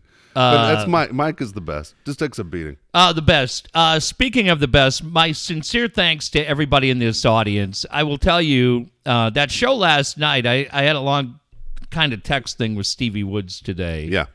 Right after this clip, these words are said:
Speaker 1: Who was great. And, uh, and Gavin and so many of you that checked in, and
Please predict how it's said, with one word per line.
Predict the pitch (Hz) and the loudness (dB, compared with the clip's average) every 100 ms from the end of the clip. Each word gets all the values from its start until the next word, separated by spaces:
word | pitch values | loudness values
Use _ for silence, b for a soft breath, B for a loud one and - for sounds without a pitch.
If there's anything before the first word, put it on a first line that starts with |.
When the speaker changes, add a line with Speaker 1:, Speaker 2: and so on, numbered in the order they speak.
| _ _ _ | _ _ _
Speaker 1:
Who | - 139 | 0 2
was | 127 110 | 2 -2
great. | - 113 104 98 - _ _ _ _ _ _ _ | -4 -4 -2 -6 -10 _ _ _ _ _ _ _
And, | 131 123 117 | -2 0 0
uh, | 117 110 107 113 120 | 0 0 0 -2 -4
and | 135 | -4
Gavin | 131 135 135 131 127 117 | 0 2 2 2 2 2
and | 101 98 98 - | 0 -2 -4 -8
so | - - 170 | -8 0 0
many | 156 131 | 2 0
of | 107 | 2
you | 110 | -2
that | 101 104 - | -2 -6 -6
checked | - 127 - | -4 -4 -4
in, | 123 113 107 104 - _ - | -4 -2 -4 -8 -16 _ -8
and | 113 110 104 | -4 -4 -4